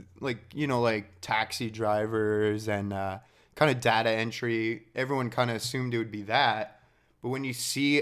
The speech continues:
a machine performing surgery a million times better than a human can, when a human spends ten, fifteen years of their lives studying and practicing,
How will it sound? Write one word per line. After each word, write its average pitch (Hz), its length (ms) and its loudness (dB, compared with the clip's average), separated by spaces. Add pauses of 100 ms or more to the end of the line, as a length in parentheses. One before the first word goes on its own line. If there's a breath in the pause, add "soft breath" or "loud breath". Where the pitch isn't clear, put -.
a 123 60 0
machine 127 720 0
performing 120 640 0
surgery 110 960 -2 (340)
a 117 80 -2
million 120 540 -2
times 110 340 -4
better 107 540 0 (440)
than 113 120 -4
a - 20 -2
human 143 480 0
can, 98 480 -8 (760)
when 113 140 0
a 110 60 2
human 135 380 0
spends 117 800 0 (140)
ten, 123 300 2
fifteen 120 500 -4
years 117 380 -2
of 107 80 -8
their 110 160 0
lives 110 420 4
studying 117 640 2
and 101 120 -8
practicing, 101 800 0